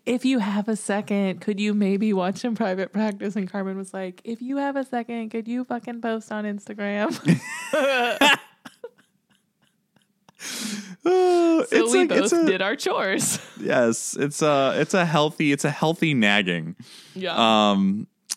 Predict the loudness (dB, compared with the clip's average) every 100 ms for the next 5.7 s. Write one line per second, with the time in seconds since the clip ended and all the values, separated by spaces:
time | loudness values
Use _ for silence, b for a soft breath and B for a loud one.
0 | -10 -10 -6 -6 -8 -14 -12 -10 -6 -4
1 | -2 -2 -2 0 0 0 0 -4 -6 -2
2 | 2 2 0 -2 -8 -12 _ _ _ 4
3 | 4 4 2 2 2 2 2 4 2 0
4 | -4 -4 -4 -8 -12 -20 _ _ -6 -2
5 | 0 -2 0 -2 2 0 0